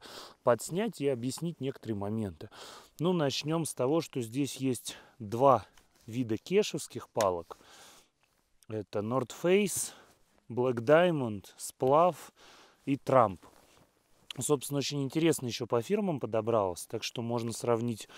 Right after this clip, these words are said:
достаточно топовую палку с достаточно бюджетной, например. И это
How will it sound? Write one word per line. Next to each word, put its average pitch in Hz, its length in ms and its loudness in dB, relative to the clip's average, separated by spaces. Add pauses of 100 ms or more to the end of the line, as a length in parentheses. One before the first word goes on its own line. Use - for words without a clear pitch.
(380)
достаточно 120 560 -2
топовую 139 580 2
палку 101 520 2
с 87 80 -14
достаточно 113 580 -6
бюджетной, 98 580 -2
например. 85 540 -10 (100)
И 110 60 -8
это 98 300 -8